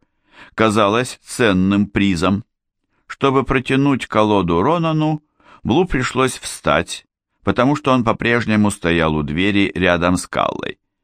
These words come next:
Эти двое как будто готовы были сцепиться. Когда Блу раздвинула карты веером,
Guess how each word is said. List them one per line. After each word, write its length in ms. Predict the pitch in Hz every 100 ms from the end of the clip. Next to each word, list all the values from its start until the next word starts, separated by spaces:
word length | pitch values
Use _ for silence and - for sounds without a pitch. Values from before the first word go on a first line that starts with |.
| _ _ _ _
Эти 260 | 85 80 90
двое 400 | 78 82 101 98
как 240 | 98 71
будто 360 | 71 92 - 92
готовы 520 | 90 - 80 82 92
были 400 | 73 82 82 90
сцепиться. 880 | - - 92 - 64 76 - 62 - _ _ _ _ _ _ _ _
Когда 360 | 87 92 101 110
Блу 440 | 87 107 113 101
раздвинула 760 | 101 90 76 98 92 90 87
карты 480 | 82 82 78 76 82
веером, 680 | 73 76 76 87 98 110